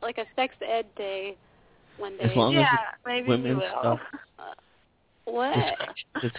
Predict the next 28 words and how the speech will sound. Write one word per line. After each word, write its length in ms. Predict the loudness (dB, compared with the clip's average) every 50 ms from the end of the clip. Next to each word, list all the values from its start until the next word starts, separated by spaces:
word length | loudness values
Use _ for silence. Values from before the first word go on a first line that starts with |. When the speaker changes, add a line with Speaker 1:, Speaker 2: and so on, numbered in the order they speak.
| -14 _ -2
Speaker 2:
fine. 360 | 2 4 4 4 4 2 -2
I, 280 | -2 0 0 0 0 -2 -2
I, 200 | -4 -6 -6 -8 -10 _ _ _ _ 2
other 240 | 2 4 6 6 6
than 180 | 6 4 2 2
that, 180 | 2 2 2
I 100 | 2 0 0 -2
can't 220 | -2 0 0 -2 -4 -6
say 180 | -4 -2 -2 -2
anything. 400 | -2 -4 -4 -6 -6 -8 -8 -10 -14 -16 _ -20 _ _ _ _ _ _ _ _ _ _ -20 _ _ _ _ -20 -20 -14 -2 2
Speaker 3:
<laughs> 0 | 2 2 4 2 2 0 0 -4 -12 -14 _ _ -6 -2
Speaker 1:
Then 140 | 0 2 4
what? 160 | 4 2 2 -2
Sperm? 580 | -2 0 0 2 2 0 -2 -2 -2 -2 -4 -4 -8 _ _ _ _ _ _ _ _ _ _ _ _ _ -4
Speaker 2:
Yeah. 360 | 2 4 4 4 4 2 0 -4 -4 -4
Speaker 1:
<laughs> 400 | -2 -2 0 0 0 2 2 0 0 0 _ _ _ -20 _ _ _ -20 -20 -20 -20 _ -10 -6
Speaker 3:
Okay. 440 | -4 -4 -4 -2 -4 -2 -2 -2 -4
Speaker 1:
Well, 380 | -4 -2 -2 -2 -2 -2 -2 -4 -6 -12 -14 -2
Speaker 3:
Well, 420 | 2 4 4 6 4 4 2 2
Speaker 1:
well, 220 | 4 4 4 4 2 2
Speaker 3:
so 100 | 4 4
Speaker 1:
feel 100 | 6 6
Speaker 3:
where 220 | 6 6 6 6
are 40 | 6
you 220 | 4 2 2 2 2
Speaker 1:
free 60 | 0
Speaker 3:
from, 140 | 0 0 -2
Mister 240 | -4 -4 -6 _